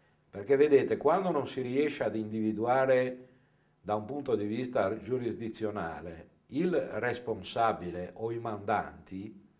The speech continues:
e quindi a capire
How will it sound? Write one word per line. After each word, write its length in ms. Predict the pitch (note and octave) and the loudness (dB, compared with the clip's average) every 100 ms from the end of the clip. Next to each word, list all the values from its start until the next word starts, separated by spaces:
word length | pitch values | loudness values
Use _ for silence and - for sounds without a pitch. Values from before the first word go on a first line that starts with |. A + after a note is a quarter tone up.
| _ _ _ _ _ _ | _ _ _ _ _ _
e 140 | - G#2 | -8 -2
quindi 320 | D3 D3 C3 | 0 2 2
a 100 | G#2 | 2
capire 1000 | B2 - D3 D3+ C#3+ B2+ B2+ B2+ - | 0 -4 -2 6 8 8 4 -2 -12